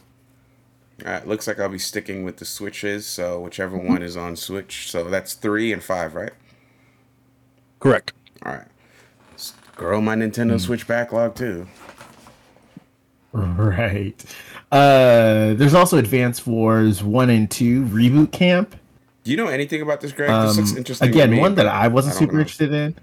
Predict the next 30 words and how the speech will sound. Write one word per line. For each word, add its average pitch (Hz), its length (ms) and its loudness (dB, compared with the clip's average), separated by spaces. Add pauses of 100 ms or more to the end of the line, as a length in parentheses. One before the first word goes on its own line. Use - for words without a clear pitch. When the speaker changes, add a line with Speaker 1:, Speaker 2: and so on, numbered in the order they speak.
(1300)
Speaker 2:
Yes, 175 300 6 (300)
so 170 420 8
this 185 400 4
is 185 540 8
a, 151 640 2 (440)
um, 131 720 0 (540)
turn-based, 160 1500 0 (680)
like, 123 280 -2
battle-like 151 420 4
system. 180 460 0
A 139 160 2
couple 170 280 2
years 156 220 4
ago, 151 120 4
a 143 40 4
game 139 220 2
called 135 240 0
Wargroove 131 580 2
came 170 220 0
out, 175 240 2 (960)
which 139 200 2
is 123 120 0
kind 151 240 2
of 139 80 2
along 131 280 2
the 120 80 0
same 131 240 -2
kind 123 160 -2
of 110 60 -2
style. 123 480 2